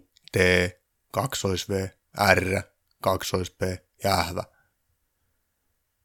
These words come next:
Lääkäri antoi aina sen jälkeen leiman pukin lentolupakirjaan.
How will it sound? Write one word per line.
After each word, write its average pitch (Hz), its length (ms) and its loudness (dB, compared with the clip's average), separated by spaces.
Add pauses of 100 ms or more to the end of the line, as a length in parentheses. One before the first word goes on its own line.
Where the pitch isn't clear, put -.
(120)
Lääkäri 92 380 2
antoi 92 260 0
aina 95 220 6
sen 92 200 -2
jälkeen 92 320 -2
leiman 90 360 0
pukin 87 280 -4
lentolupakirjaan. - 920 -4